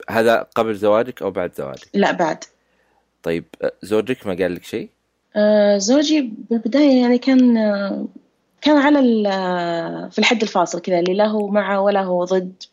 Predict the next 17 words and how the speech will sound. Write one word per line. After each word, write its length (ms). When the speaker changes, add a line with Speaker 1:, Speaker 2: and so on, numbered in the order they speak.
Speaker 2:
بس 200
Speaker 1:
إيه. 60
Speaker 2:
أوكي، 380
إذا 80
تبين 200
تروحين 420
خلاص 440
يعني 260
روحي. 280
Speaker 1:
مم. 180
Speaker 2:
بس، 320
آه، 400
بعدين، 640
آه، 380
آم، 600
الوعي 340
يتغير 580